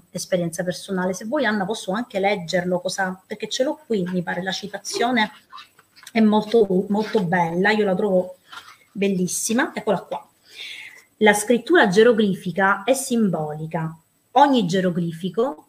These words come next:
è un simbolo connesso alle radici della creazione ed è un'entità viva. Ogni simbolo è un'onda di forma particolare. Noi possiamo, con l'uso dei simboli,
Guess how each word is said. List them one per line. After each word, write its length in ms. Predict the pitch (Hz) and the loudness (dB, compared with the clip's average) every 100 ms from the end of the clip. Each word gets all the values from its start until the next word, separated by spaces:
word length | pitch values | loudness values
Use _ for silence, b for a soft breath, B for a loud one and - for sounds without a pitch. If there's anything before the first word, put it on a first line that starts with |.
| _ | _
è 80 | 233 | 2
un 180 | 214 208 | 2 2
simbolo 560 | 208 294 311 285 285 285 | 0 4 4 6 4 2
connesso 440 | 214 214 233 - | 2 0 -2 -2
alle 140 | 190 208 | -2 0
radici 460 | 269 190 185 - | -2 -2 -4 -4
della 240 | 180 175 175 | -2 -2 -4
creazione 880 | 175 165 - - 156 151 160 160 - | -8 -8 -12 -8 -8 -6 -8 -10 -2
ed 180 | 214 226 | 2 4
è 120 | 240 | 4
un'entità 720 | 190 202 208 202 220 285 349 202 | 4 2 0 -2 2 4 4 0
viva. 500 | 170 220 165 160 - _ _ _ _ _ _ b b b b - | -2 -2 -2 -6 -8 _ _ _ _ _ _ b b b b 4
Ogni 300 | 277 269 262 | 4 6 2
simbolo 640 | - 311 330 320 320 311 | 2 4 6 6 4 4
è 80 | 233 | 2
un'onda 480 | 226 240 277 269 226 | 2 0 0 2 2
di 120 | 214 | 2
forma 420 | 247 269 254 220 | 0 0 2 0
particolare. 1000 | 214 220 - 196 185 165 151 147 156 156 _ _ _ _ _ b b b b b b _ | 0 -4 -6 -6 -2 -2 -4 -10 -12 -14 _ _ _ _ _ b b b b b b _
Noi 260 | 220 285 320 | 4 6 6
possiamo, 720 | - - - 233 160 156 160 | 2 -2 2 2 2 -6 -4
con 180 | 190 | -2
l'uso 280 | 208 311 214 | 0 0 0
dei 120 | 180 | -2
simboli, 640 | 170 - 226 254 277 269 | -4 -4 -2 0 0 0